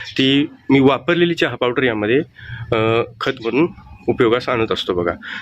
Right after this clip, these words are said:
तर ती पावडर व्यवस्थित धुवून घेऊन त्यामध्ये, अ, आणि वाळवून ती यामध्ये मिसळायची आहे.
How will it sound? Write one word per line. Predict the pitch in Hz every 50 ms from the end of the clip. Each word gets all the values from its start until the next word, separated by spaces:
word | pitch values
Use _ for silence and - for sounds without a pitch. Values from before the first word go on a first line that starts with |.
| - -
तर | 127
ती | 123 127 147
पावडर | 143 147 143 131 127 135 143 156 156 151 151 156 151 - -
व्यवस्थित | 131 131 139 143 - - 151
धुवून | 135 120 120 123 147 160 160
घेऊन | 147 151 147 123 110 98 - - - - - - - -
त्यामध्ये, | - 117 120 123 127 127 123 135 139 139 139 - - - - - - - - - - - _ _ - - - - - - - - - - - - _ _ -
अ, | -
आणि | 117 117 117 117 120 123 127 139
वाळवून | 143 139 131 131 147 156 156 127 104
ती | 104 - - 131 139 147 151 151 151 147
यामध्ये | 131 117 113 113 113 131
मिसळायची | 143 - - - 110 95 101 110
आहे. | 110 95 90